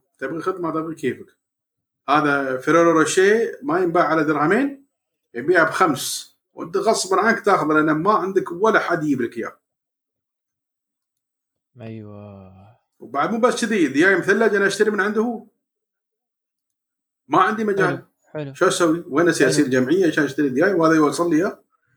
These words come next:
Speaker 1: بدفع زيادة أخوي، ولا
Speaker 2: ولا
Speaker 1: أبهدل نفسي يا ريال.
Speaker 2: زين، خلنا نرد على خبرنا أبو حمد.
Speaker 1: مم.
Speaker 2: خل موضوع طلبات، ها عقب نتكلم عنه إن شاء الله، يمكن يكون في له خبر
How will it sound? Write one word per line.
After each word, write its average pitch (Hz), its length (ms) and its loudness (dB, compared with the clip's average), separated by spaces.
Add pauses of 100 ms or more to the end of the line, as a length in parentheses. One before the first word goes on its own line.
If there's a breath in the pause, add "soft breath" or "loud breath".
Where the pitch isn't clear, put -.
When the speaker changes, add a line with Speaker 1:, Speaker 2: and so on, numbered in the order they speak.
(200)
Speaker 1:
بدفع 240 340 0
زيادة 196 380 2
أخوي، 151 180 2
ولا 151 340 2
Speaker 2:
ولا 151 320 -6
Speaker 1:
أبهدل 156 400 0
نفسي 156 260 -2
يا 143 120 0
ريال. 127 220 -2 (2250)
Speaker 2:
زين، 151 300 -4
خلنا 262 240 2
نرد 208 140 0
على 165 140 2
خبرنا 170 380 0
أبو 135 100 -6
حمد. 160 240 -2 (600)
Speaker 1:
مم. 123 220 -6 (380)
Speaker 2:
خل 220 220 2
موضوع 156 260 2
طلبات، 110 460 -6
ها 143 40 4
عقب 151 300 4
نتكلم 131 480 -4
عنه 147 140 -2
إن 147 60 -4
شاء 151 180 0
الله، 147 100 2
يمكن 147 220 -2
يكون 139 200 -4
في 135 180 -2
له 131 100 2
خبر 131 420 0